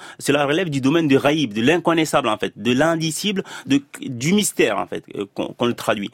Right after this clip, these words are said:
Et ça aussi, c'est un, c'est un des aspects, euh, du message coranique, qui est que,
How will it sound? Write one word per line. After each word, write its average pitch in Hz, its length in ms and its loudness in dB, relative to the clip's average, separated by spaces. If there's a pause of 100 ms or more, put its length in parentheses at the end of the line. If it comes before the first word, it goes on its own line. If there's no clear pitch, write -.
(120)
Et 127 120 0
ça 208 160 4
aussi, 175 160 -4
c'est - 180 -4
un, 120 180 2
c'est - 180 -6
un 196 100 2
des 143 120 0
aspects, - 300 0 (560)
euh, 107 260 0
du 107 200 -6
message 120 320 0
coranique, 107 360 0
qui 120 200 0
est 139 40 -2
que, 135 300 2